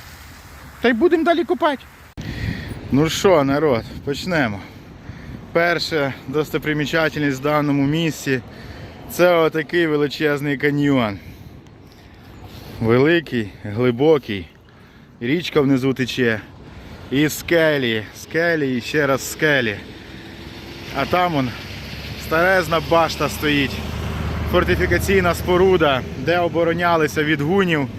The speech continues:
і всяких-всяких різної нечисті, так би мовити. Да? Бо там на тій стороні є гунські копальні,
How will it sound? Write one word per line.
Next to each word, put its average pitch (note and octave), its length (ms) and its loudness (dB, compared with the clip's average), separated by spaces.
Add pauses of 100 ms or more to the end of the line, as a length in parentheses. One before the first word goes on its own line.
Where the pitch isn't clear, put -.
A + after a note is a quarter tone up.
(360)
і D3+ 40 0
всяких-всяких D#3+ 960 0
різної D#3 480 0
нечисті, C#3 520 0
так C3 200 -2
би C#3 140 -2
мовити. A#2+ 420 -2
Да? D3 240 0 (500)
Бо D3 180 4
там E3+ 200 0
на E3 100 0
тій F3+ 200 0
стороні D3 440 2
є C#3 100 6
гунські C#3+ 380 0
копальні, A#2+ 540 2